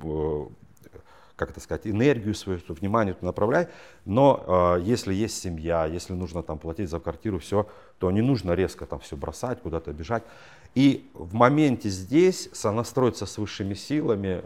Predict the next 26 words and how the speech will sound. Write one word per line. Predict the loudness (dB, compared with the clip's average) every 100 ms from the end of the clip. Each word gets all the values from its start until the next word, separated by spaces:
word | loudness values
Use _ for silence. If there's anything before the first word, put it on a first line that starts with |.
| -8
согласно, | -4 0 2 2 -2 -2
да, | -2
там, | -4 -12
кто | -4 -2 -2 -8 -20 -12
в |
какой | -8 0 0
традиции, | 0 -2 -2 -6 -6 -8 -8 -10 -20 -20 -16 -6
и |
попросить, | 4 6 6 4 0
чтобы, | 0 2 6 6 6 2
э, | 4 4 4 0 -10 -4
потому | 0 2 2
что | 2 4 4 0 -14 _ _ _ -20 _
наши | 4 4 4
духовные | 0 2 4 4
наставники, | 2 0 2 2 2 -4
наши | -4 -2
ангелы-хранители, | -2 -2 -2 -2 -2 -2 -2
они | -2
нас | -4 -6 -6 -4
ведут. | -6 -4 -6 -6 -18 -20 -20 -20 -20 -20 -20 -4
И | 2 4
попросить | 4 4 2 2 0
их, | 0
чтобы | -2 -2 0
это | 0